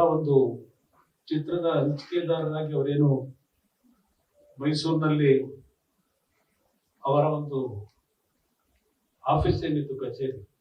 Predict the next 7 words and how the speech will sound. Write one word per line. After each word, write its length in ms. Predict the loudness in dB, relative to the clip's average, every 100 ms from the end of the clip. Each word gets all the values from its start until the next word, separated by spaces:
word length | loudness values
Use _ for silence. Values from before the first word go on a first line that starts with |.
| _ _ _ _ _ _ _ _ _ _ _ _ _ _ _ -8
ಹಲವಾರು 460 | -4 4 8 8 8
ಬಾರಿ 180 | 8 6 4
ನಾನು 220 | 2 4 2 0 -10 -20 _ _ _ _ _ _ _ _ _ -8
ಅವರ 160 | -2 0 0
ಕಚೇರಿಯಲ್ಲಿ 600 | 0 2 2 4 2 0 -4 -12 _ _ _ -14
ನಮ್ಮ 280 | -8 -8 -8 -8 -10 -14 _ _ _ _ _ _ _ _ _ _ _ _ _ _ _ _ _ _ _ -20 _ _ _ -14
ಚಿತ್ರಮಂದಿರ 640 | -8 -2 0 0 2